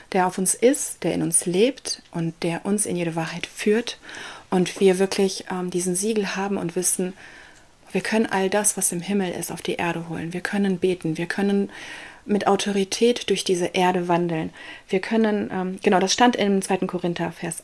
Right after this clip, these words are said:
ähm, eins zwanzig bis einundzwanzig, das, bevor ihr das, bevor ich das vergesse.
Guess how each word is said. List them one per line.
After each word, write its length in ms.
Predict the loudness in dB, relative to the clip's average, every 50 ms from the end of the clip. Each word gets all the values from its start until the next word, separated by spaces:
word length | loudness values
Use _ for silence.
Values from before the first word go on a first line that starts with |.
| -6 -2
ähm, 400 | 0 0 2 2 0 -2 -4 -6 -2 2
eins 300 | 4 4 4 4 4 2
zwanzig 380 | 0 0 0 0 -2 -4 -4
bis 140 | -6 -6 -4
einundzwanzig, 720 | -2 0 0 0 -2 -2 -4 -4 -4 -2 -4 -4 -6 -8
das, 140 | -10 -12 -14
bevor 320 | -8 -6 -6 -4 -2 -2 -2
ihr 60 | -2
das, 140 | -4 -4 -2
bevor 260 | -2 2 6 8 8
ich 80 | 8 8
das 140 | 4 2 4
vergesse. 420 | 4 6 6 6 4 4 0